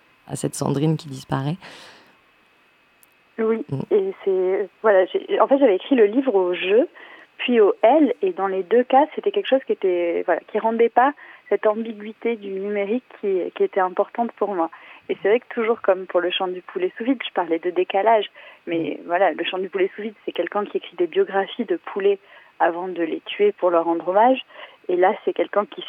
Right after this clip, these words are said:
Speaker 2: suit quelqu'un d'autre sur un G P S. C'est des dispositifs qui sont assez simples,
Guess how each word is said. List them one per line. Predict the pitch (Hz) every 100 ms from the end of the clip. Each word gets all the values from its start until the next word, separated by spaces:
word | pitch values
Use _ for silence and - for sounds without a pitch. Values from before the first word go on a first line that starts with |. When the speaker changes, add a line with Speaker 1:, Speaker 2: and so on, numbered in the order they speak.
| -
Speaker 2:
suit | - 214
quelqu'un | 170 175 196
d'autre | 208 214 -
sur | 185
un | 180
G | 165 175
P | 196
S. | 233 262
C'est | 190
des | 160
dispositifs | 170 _ - 202 208 - 269 - _ - -
qui | 185
sont | 180
assez | 170 - 202 -
simples, | 240 214 -